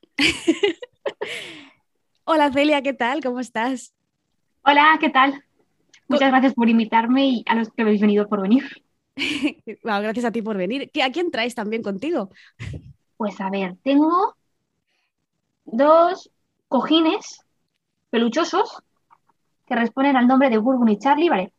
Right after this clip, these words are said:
Speaker 2: Charlie es el que dice que no. Gurgun es más simpático, que quiere conoceros.
Speaker 1: <laughs>
Speaker 2: Mira, Gurgun, saluda a la gente, Gurgun.
Speaker 1: Si la seguís en Instagram, sabéis que son dos dra-, ladronzuelos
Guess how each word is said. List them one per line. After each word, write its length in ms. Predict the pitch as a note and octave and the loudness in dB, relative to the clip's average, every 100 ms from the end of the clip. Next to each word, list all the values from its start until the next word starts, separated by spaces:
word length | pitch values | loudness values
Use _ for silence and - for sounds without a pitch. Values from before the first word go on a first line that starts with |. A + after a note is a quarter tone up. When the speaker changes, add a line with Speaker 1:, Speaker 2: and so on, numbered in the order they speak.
| _ | _
Speaker 2:
Charlie 260 | - C4+ E4 | -2 0 0
es 120 | D#4+ | -4
el 80 | B3 | -4
que 80 | A3+ | -2
dice 240 | A3 A#3 | -2 -4
que 140 | - E3+ | -6 -6
no. 240 | G#3+ - _ _ _ - | -6 -8 _ _ _ -4
Gurgun 320 | C4 B3+ B3 | -2 0 -2
es 160 | A3+ A3+ | -2 -2
más 100 | G#3+ | 0
simpático, 460 | G#3+ G#3+ A3 D4+ | 2 2 0 -2
que 100 | C#4 F#3+ | -2 0
quiere 180 | G3 | 0
conoceros. 680 | F3+ F3+ E3+ G3 C4 G#4 - _ - | 0 -4 -4 -2 -2 -4 -10 _ -18
Speaker 1:
<laughs> 680 | - _ - A#3 F#4 - | -18 _ -14 -10 -10 -6
Speaker 2:
Mira, 220 | D#4+ F4 F4 | 0 0 2
Gurgun, 320 | F#4+ F#4 F#4 | 2 2 0
saluda 220 | F4 G4 C#5 | 0 -2 -4
a 40 | - | -4
la 40 | |
gente, 260 | C4 A3+ B3 | -2 2 2
Gurgun. 460 | G#3+ G3+ A#3+ C4 _ _ _ _ _ _ _ _ - - - - - _ _ _ _ _ _ _ _ _ _ _ _ | 4 4 4 2 _ _ _ _ _ _ _ _ -14 -14 -14 -20 -20 _ _ _ _ _ _ _ _ _ _ _ _
Speaker 1:
Si 240 | - C4+ | -6 0
la 100 | C#4 | 0
seguís 300 | - B3+ C#4 | 0 -2 -2
en 120 | D#4+ | -4
Instagram, 420 | C4 B3+ - D#4+ E4 | -4 -6 -4 -4 -4
sabéis 320 | A#3 A3 - | -4 -6 -4
que 100 | A#3+ | -6
son 320 | - A#3 A3+ | -4 -4 -4
dos 220 | G#3+ C4 | -2 -2
dra-, 200 | B3 A3+ - | -4 -6 -8
ladronzuelos 960 | A3+ G3+ F#3+ F#3+ G3+ B3 F4 B4 - | -10 -6 -4 -4 -4 -4 -4 -8 -14